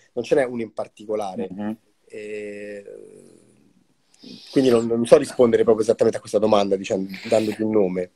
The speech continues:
Speaker 2: E com'è stata quella volta in cui stavate girando a Trigoria e arrivò la troupe di Roma Channel?
Speaker 1: <laughs> Eh, che, <laughs> sì, sì, girammo una puntata che eravamo a Trigoria, è vero, con la squadra, con la Roma, e, e io ero là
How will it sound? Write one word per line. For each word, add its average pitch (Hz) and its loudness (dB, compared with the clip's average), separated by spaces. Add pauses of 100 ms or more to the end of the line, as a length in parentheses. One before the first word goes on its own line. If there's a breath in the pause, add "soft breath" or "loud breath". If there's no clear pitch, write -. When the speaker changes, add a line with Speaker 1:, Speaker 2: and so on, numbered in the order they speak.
(120)
Speaker 2:
E - -6
com'è 175 6
stata 226 4
quella 131 6
volta 131 0
in 113 0
cui 127 0 (100)
stavate 123 0
girando 127 0
a 123 0
Trigoria 120 0
e 117 2
arrivò 117 -2
la 113 -2
troupe 127 -6
di 117 -8
Roma 117 -8
Channel? 135 -10 (640)
Speaker 1:
<laughs> - -12
Eh, 123 6
che, 123 4
<laughs> - -8
sì, - -8 (560 loud breath)
sì, 127 -8
girammo 117 0
una 117 0
puntata 120 -4 (160)
che - -16
eravamo 101 -10
a 101 -18
Trigoria, 113 -6
è 104 -10
vero, 104 -8
con 95 -12
la 92 -12
squadra, 104 -10
con 95 -12
la 95 -8
Roma, 110 -8 (120)
e, - -20
e 104 -20
io 117 -6
ero 110 -4
là 113 -4